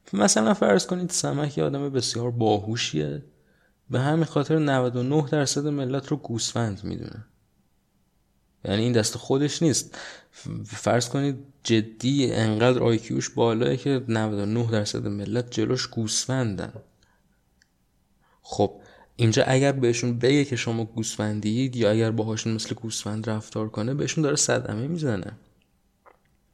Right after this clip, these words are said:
و اگر اینجو-، اینجوری رفتار کنه، ملت اون رو طرد می‌کنن و اون وقت سمک باید تنهایی رو تاب بیاره و یعنی داره به خودش هم بد می‌کنه.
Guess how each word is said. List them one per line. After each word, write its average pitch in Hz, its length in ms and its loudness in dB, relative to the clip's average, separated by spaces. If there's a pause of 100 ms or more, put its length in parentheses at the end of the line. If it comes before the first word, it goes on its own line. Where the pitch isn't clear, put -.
(720)
و 123 160 2
اگر 139 260 4
اینجو-، 131 420 2
اینجوری 120 380 4
رفتار 120 440 -2
کنه، 120 280 0
ملت 127 540 2
اون 170 240 8
رو 117 120 0
طرد 110 420 -2
می‌کنن 110 600 -2
و 127 60 0
اون 110 280 0
وقت 120 260 -2
سمک 110 520 -4
باید 117 240 0
تنهایی 107 640 0
رو 143 120 2
تاب 107 400 -6
بیاره 104 440 -2
و 120 160 -2 (500)
یعنی 110 220 2
داره 123 180 4
به 123 100 0
خودش 156 420 0
هم 101 140 -4
بد 95 240 -2
می‌کنه. - 480 -10